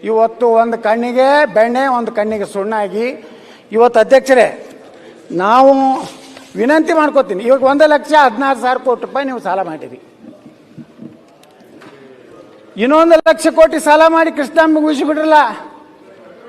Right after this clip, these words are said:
ಹೇ-, ನಮ್ಗೆ ಹೇಳ್ರಿ ರೈತರಿಗೆ, ನಾವು ನೀರಾವರಿ ಪೂರ್ತಿ ಮಾಡಿ ಕೊಡ್ತೇವಪ್ಪ. ವರ್ಷಕ್ಕೆ ಒಂದು ಸಾವಿರಕ್ಕೆ ಒಂದು ರು-, ಒಂದು ಎಕರೆಗೆ ಸಾವಿರದಂಗೆ ನೀವು ರೊಕ್ಕ ಕೊಡ್ರಿ, ನಾವು ಕೊಡ್ಲಾಕ್ತಾ ಇರೋದೀವಿ.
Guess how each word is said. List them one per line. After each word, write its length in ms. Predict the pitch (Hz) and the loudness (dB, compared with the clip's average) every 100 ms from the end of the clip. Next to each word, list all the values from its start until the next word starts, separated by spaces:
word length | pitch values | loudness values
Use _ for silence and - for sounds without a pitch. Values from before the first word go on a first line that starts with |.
| 240 233 240 240 240 240 - - 233 - - - - - | -20 -20 -20 -20 -20 -20 -20 -20 -20 -20 -20 -20 -10 2
ಹೇ-, 360 | 294 330 302 294 294 | 6 6 4 2 2
ನಮ್ಗೆ 240 | 320 285 | 4 6
ಹೇಳ್ರಿ 300 | 330 349 320 | 6 4 4
ರೈತರಿಗೆ, 680 | 311 311 349 311 220 - - - - - - | 4 2 0 2 2 0 -14 -20 -20 -20 -6
ನಾವು 160 | 220 269 | 0 2
ನೀರಾವರಿ 460 | 269 294 330 320 320 | 4 6 6 4 2
ಪೂರ್ತಿ 360 | 254 311 320 | -2 -4 -2
ಮಾಡಿ 200 | 311 311 | 0 0
ಕೊಡ್ತೇವಪ್ಪ. 400 | 311 294 311 311 320 453 - - - - - | -2 0 0 2 0 -2 -14 -20 -20 -20 -2
ವರ್ಷಕ್ಕೆ 400 | 247 202 320 277 | 0 0 -2 2
ಒಂದು 260 | 320 330 277 | 2 2 0
ಸಾವಿರಕ್ಕೆ 560 | 277 311 320 302 262 | 2 4 4 0 -4
ಒಂದು 260 | 320 262 277 | -2 0 2
ರು-, 180 | 262 262 | 0 2
ಒಂದು 260 | 254 302 | 0 2
ಎಕರೆಗೆ 340 | 277 311 330 247 | 2 4 2 4
ಸಾವಿರದಂಗೆ 460 | 285 302 311 311 | 2 2 2 0
ನೀವು 120 | 311 285 | 0 0
ರೊಕ್ಕ 180 | 269 | 0
ಕೊಡ್ರಿ, 360 | 311 311 311 320 | 0 0 0 0
ನಾವು 160 | 311 311 | -2 -2
ಕೊಡ್ಲಾಕ್ತಾ 400 | 285 311 - 311 | -2 -2 0 0
ಇರೋದೀವಿ. 320 | 311 302 | 0 -2